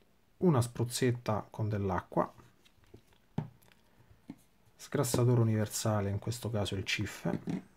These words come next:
un bicchiere in plastica e il contenitore che permette il filtraggio dei fumi. Ora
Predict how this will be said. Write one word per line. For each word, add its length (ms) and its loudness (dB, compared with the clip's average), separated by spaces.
un 180 -2
bicchiere 380 2
in 80 -2
plastica 600 -4
e 160 -2
il 100 2
contenitore 560 6
che 80 6
permette 600 2
il 100 4
filtraggio 600 0
dei 140 0
fumi. 400 -2
Ora 280 0